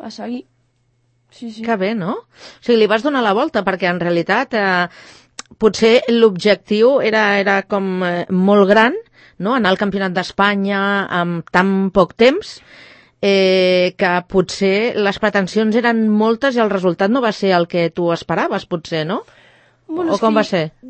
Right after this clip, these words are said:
Speaker 1: sí, jo anava allà ja sapient que, que poca cosa anava a fer, però anava allà a l'agafar experiència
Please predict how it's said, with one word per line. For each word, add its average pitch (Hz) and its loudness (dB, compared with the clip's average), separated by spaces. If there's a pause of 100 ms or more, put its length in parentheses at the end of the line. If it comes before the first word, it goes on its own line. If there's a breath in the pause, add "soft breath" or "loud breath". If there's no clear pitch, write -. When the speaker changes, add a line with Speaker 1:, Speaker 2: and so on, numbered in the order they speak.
(180)
Speaker 1:
sí, 311 -6
jo 285 -2
anava 370 0
allà 339 -4
ja 262 -2
sapient 254 -8
que, 254 -6 (1000)
que 247 -4
poca 240 -6
cosa 247 -6
anava 262 -4
a 208 -6
fer, 202 -14
però 240 -12
anava 254 -4
allà 277 -4
a - -4
l'agafar 247 -8
experiència 214 -10